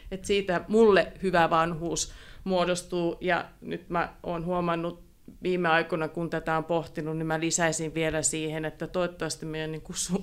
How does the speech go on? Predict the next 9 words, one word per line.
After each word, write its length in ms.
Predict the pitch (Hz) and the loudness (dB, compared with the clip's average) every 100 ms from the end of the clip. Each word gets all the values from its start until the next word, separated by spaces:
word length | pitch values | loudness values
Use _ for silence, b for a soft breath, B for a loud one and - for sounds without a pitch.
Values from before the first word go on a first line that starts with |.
| - | -4
Suomen 480 | - 156 156 151 151 | -6 -2 -2 -2 -2
luonto 360 | 165 170 156 | -2 -2 -4
pysyy 360 | - 151 165 160 | -6 -6 -4 -2
monimuotoisena, 880 | 156 165 175 160 147 147 151 147 151 | 0 0 0 0 -2 0 -2 -2 -4
että 100 | 147 | -6
meillä 160 | 147 | -6
on 100 | 151 | -2
oikeasti 500 | 160 160 160 156 - | -2 -2 -4 -6 -6
semmoinen 540 | - - 147 151 - | -4 -4 -4 -6 -6